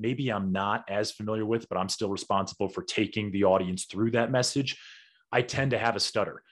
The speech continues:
And it was a very small technique change that we shifted with the eye contact. And that's what typically drives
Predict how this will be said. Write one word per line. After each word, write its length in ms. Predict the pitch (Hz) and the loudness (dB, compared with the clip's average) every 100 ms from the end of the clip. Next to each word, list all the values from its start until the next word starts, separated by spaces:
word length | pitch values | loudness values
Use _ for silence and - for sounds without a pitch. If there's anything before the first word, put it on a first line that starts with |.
| _ _ _ _ | _ _ _ _
And 80 | 139 | -2
it 60 | |
was 140 | 131 110 | -2 -4
a 60 | |
very 340 | 110 117 151 170 | -4 2 4 4
small 460 | - 131 127 135 | 2 0 4 4
technique 440 | 135 123 - 127 - | 4 -4 -4 -10 -6
change 340 | 120 120 120 | -4 -2 -4
that 120 | 117 | -4
we 120 | 107 101 | -4 -4
shifted 500 | - 131 127 113 98 | -2 -2 0 -2 0
with 140 | 113 | -2
the 160 | 107 107 | 2 4
eye 140 | 110 | 4
contact. 600 | 113 95 85 90 85 - | 0 -6 -6 -6 -6 -2
And 100 | 92 | 0
that's 240 | 92 - - | 0 -2 -2
what 140 | 104 - _ | -4 -4 _
typically 440 | - - - 104 | -2 -2 -2 -4
drives 640 | 92 98 98 98 101 98 | 2 4 6 6 2 0